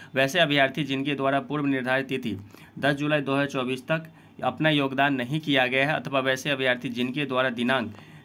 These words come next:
तीन सात दो हज़ार चौबीस को नियुक्ति पत्र, अ,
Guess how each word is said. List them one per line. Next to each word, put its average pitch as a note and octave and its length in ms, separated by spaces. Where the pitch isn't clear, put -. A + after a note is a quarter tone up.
तीन E3+ 240
सात C#3 420
दो B2+ 140
हज़ार C#3+ 140
चौबीस C#3+ 360
को D#3 120
नियुक्ति C3 340
पत्र, C#3+ 300
अ, G2+ 80